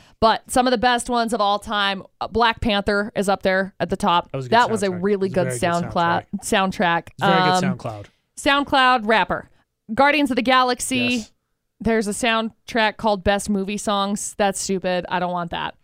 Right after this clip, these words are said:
Speaker 2: Dumb.
Speaker 1: Dirty Dancing.
Speaker 2: Fair.
Speaker 1: Um, Forrest Gump is up there.
Speaker 2: Yes.
Speaker 1: Mm,
Speaker 2: I swear to goodness.
Speaker 1: Star is Born is on there.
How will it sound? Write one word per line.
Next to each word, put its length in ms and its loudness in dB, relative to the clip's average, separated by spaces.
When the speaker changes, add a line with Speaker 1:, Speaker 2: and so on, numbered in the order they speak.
Speaker 2:
Dumb. 300 -10
Speaker 1:
Dirty 260 4
Dancing. 800 -2
Speaker 2:
Fair. 440 -4
Speaker 1:
Um, 440 0
Forrest 400 0
Gump 240 0
is 100 -2
up 200 0
there. 360 4
Speaker 2:
Yes. 320 -6
Speaker 1:
Mm, 640 0
Speaker 2:
I 160 0
swear 140 -2
to 60 -14
goodness. 120 -14
Speaker 1:
Star 240 0
is 120 -2
Born 220 -2
is 120 -2
on 180 -2
there. 540 -2